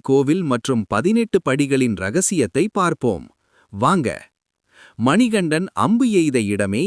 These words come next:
இன்றைய சபரிமலை. பரசுராமர் அங்கு ஐயப்பன் சிலையை பிரதிஷ்டை செய்தார். சபரி என்ற மூதாட்டி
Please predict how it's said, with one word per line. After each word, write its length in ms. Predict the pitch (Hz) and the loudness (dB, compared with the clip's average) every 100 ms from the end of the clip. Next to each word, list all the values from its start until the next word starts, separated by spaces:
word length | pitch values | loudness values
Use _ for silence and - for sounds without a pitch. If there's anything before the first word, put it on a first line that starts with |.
| 196 | -2
இன்றைய 440 | 151 156 123 123 208 | -2 -2 -2 0 0
சபரிமலை. 640 | 226 202 185 147 101 78 55 _ _ _ - | 0 2 2 0 -2 -6 -12 _ _ _ -2
பரசுராமர் 760 | 110 165 - 165 107 95 120 233 | 0 2 2 0 0 0 -2 -2
அங்கு 320 | 139 139 120 95 | -2 0 2 0
ஐயப்பன் 540 | 95 170 240 196 165 | -2 -2 -2 0 -2
சிலையை 400 | - 110 92 117 214 | -2 -2 -2 -2 -2
பிரதிஷ்டை 480 | 214 214 220 - 156 | 0 0 0 -2 0
செய்தார். 540 | - 110 98 85 60 - _ - _ | 0 -2 -2 -6 -8 -14 _ -20 _
சபரி 520 | - - 123 143 139 190 185 | -2 0 2 2 0 -2 0
என்ற 300 | 135 120 107 | 0 2 0
மூதாட்டி 580 | 101 175 202 143 - | 2 2 2 0 -2